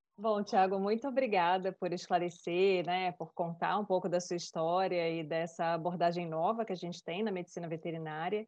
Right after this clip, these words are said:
Eu acho que é interessante essa divulgação pra, pra alunos, aspirantes, enfim, saberem que é uma possibilidade a mais, né, que não exclui outras abordagens, muito pelo contrário, a gente pode integrar isso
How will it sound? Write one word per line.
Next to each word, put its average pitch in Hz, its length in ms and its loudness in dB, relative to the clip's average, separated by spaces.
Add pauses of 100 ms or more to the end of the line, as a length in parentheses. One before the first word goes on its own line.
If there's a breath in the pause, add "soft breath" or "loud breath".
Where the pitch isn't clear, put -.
(160)
Eu 170 120 2
acho 175 160 2
que 180 80 -4
é - 20 -2
interessante 180 680 -2
essa 175 260 -2
divulgação 165 800 -2
pra, 160 400 -2
pra 170 220 0
alunos, 180 720 2
aspirantes, 180 840 -2
enfim, 170 480 -6 (420)
saberem 247 380 4
que 247 140 0
é 220 100 2
uma 277 160 -2
possibilidade 202 680 0
a 185 80 2
mais, 180 640 -4
né, 196 320 0
que 233 140 -2
não 240 220 2
exclui 285 500 0
outras 214 320 4
abordagens, 190 760 0
muito 190 240 -4
pelo 185 200 -2
contrário, 180 560 -4
a - 20 -4
gente 196 180 -4
pode 180 280 -2
integrar 180 520 -2
isso 170 480 -4